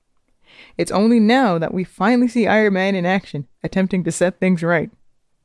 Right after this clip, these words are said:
The last time we saw him armor up, we thought he was going after the Widow, but instead he just didn't? Because before Widow's rampage,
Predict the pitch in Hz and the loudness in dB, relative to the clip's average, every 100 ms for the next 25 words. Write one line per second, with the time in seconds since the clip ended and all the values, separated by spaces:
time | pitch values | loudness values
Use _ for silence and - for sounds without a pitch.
0 | _ _ _ 170 220 285 - 214 196 208 | _ _ _ 2 2 2 0 0 0 0
1 | 202 175 180 190 165 220 190 - - - | 0 -2 -2 -2 0 2 0 -2 -10 -20
2 | _ 190 190 277 226 214 196 196 190 208 | _ -4 2 2 2 0 0 -2 -2 -2
3 | - 202 208 247 143 - _ _ _ - | -2 -2 0 -2 -2 -8 _ _ _ -2
4 | 208 196 - 196 220 - 190 175 165 - | 0 0 -2 0 0 -2 -4 -2 -4 -6
5 | - _ _ _ _ _ _ _ _ _ | -16 _ _ _ _ _ _ _ _ _
6 | - 160 233 392 - - _ _ _ _ | -6 0 0 0 -4 -10 _ _ _ _
7 | _ _ _ _ _ _ _ _ _ - | _ _ _ _ _ _ _ _ _ -8
8 | - 202 220 175 - 285 240 247 233 196 | -2 2 2 0 0 2 2 2 2 2
9 | 277 233 160 180 - | 2 0 -2 -2 -8